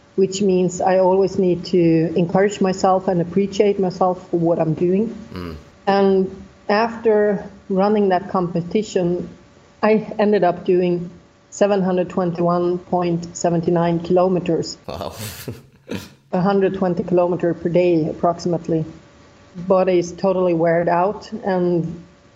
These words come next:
Speaker 1: but at the same time, when I wake up the day after, there's so much gratitude, there's so much just enjoying to see the, the sharp edge of a cloud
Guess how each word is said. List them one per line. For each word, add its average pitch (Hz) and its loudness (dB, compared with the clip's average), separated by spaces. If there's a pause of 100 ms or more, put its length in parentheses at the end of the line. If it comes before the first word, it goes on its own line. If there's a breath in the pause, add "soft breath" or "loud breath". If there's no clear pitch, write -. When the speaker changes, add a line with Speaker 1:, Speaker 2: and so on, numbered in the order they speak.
Speaker 1:
but 175 -2
at 175 -8
the 196 -4
same 226 0
time, 180 0
when 185 2
I 196 2
wake 190 0
up 226 0
the 196 -2
day 185 2
after, 190 -2 (580)
there's 196 2 (240)
so 220 2
much 196 -4 (240)
gratitude, 175 2
there's 175 0
so 190 0
much 185 -2 (420)
just 202 0
enjoying 202 2
to 208 -4
see 196 0
the, 170 2 (220)
the 170 0
sharp 208 0
edge 185 0
of 165 -2
a 170 -2
cloud 185 0